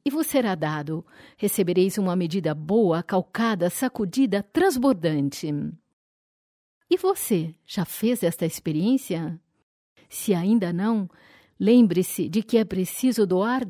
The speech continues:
desinteressadamente, sem esperar nada em troca, a quem quer que lhe peça algo. Experimente. Não para ver o resultado,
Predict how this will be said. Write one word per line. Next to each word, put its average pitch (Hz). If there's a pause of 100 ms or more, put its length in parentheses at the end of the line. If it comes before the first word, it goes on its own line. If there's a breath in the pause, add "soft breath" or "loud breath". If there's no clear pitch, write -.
(100)
desinteressadamente, 233 (380 soft breath)
sem 359
esperar 294
nada 208
em 170
troca, 160 (100)
a - (220)
quem 277
quer 285
que 302
lhe 240
peça 202
algo. 165 (460)
Experimente. 170 (840)
Não 494
para 202
ver 180
o 185
resultado, 170